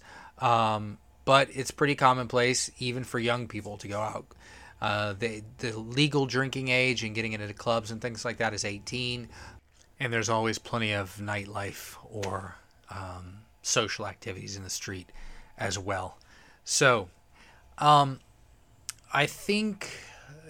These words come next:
if we're gonna talk about the nightlife, uh, we should understand that it's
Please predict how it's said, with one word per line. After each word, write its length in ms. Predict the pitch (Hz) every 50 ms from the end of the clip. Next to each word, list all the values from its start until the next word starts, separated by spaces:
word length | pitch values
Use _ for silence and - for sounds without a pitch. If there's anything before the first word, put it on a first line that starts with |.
| - 143
if 120 | 131 -
we're 120 | 139 127
gonna 120 | 143 156 151
talk 280 | - - 151 139 -
about 240 | 139 117 120 117 -
the 60 | 107
nightlife, 680 | 101 104 101 98 104 104 98 101 101 104 98 - - - -
uh, 640 | - 110 107 104 101 101 101 98 98 98 98 98 101 104 104 101 - - - 110 113 120
we 140 | 123 123 113
should 220 | - - 120 117
understand 520 | 123 120 113 - - - 117 117 113 110
that 140 | 107 104 107
it's 240 | 113 110 - -